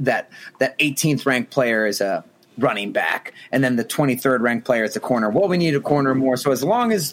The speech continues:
those rankings are close enough together, you will draft for need, but you don't wanna go ahead and draft a, a third round safety, you know, when you have great edge rushers or corners in your way.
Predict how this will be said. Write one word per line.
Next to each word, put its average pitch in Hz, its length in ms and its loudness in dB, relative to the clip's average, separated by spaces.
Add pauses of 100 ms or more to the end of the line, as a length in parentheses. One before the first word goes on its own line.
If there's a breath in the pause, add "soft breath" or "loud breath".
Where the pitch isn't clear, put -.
those 165 460 2 (260 loud breath)
rankings 160 380 0
are 135 80 2
close 165 340 -2
enough 147 160 -2
together, 143 500 0 (180 loud breath)
you 143 120 2
will 156 220 2
draft 143 360 0
for 143 160 2
need, 143 360 2 (180 loud breath)
but 135 160 0
you 139 80 2
don't 147 240 2
wanna 139 160 4
go 131 280 2
ahead 123 260 2
and 117 120 0
draft 117 300 0
a, 104 220 0 (140)
a - 120 -2
third 143 380 2
round 123 320 2
safety, 123 680 0 (240 loud breath)
you 123 80 2
know, 127 140 2
when 120 160 2
you 113 80 0
have 117 200 0
great 120 280 0
edge 120 200 0
rushers 110 380 0
or 107 80 -2
corners 101 400 -4
in 85 140 -2
your 80 100 -4
way. 67 300 -4